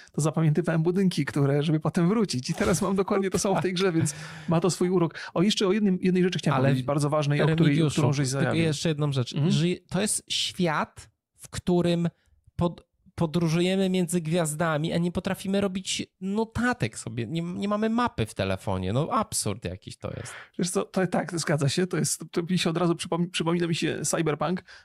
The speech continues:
Speaker 1: w którym nie ma latarki. <laughs> Jest wszystko, wiesz co, jest cała cybernetyka, technologia.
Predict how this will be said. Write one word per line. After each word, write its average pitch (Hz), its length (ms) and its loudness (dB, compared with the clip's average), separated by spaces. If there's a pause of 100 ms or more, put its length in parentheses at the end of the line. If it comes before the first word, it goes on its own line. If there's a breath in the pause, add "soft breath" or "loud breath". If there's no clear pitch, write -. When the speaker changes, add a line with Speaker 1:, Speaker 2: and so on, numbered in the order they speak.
Speaker 1:
w - 40 -20
którym 165 260 2
nie 175 100 2
ma 160 100 2
latarki. 156 460 -2 (120)
<laughs> - 80 0
Jest 165 180 -2
wszystko, 214 580 -2
wiesz 185 220 -4
co, 220 220 0
jest - 320 -2 (240 loud breath)
cała 190 260 0
cybernetyka, 185 720 0
technologia. - 400 -4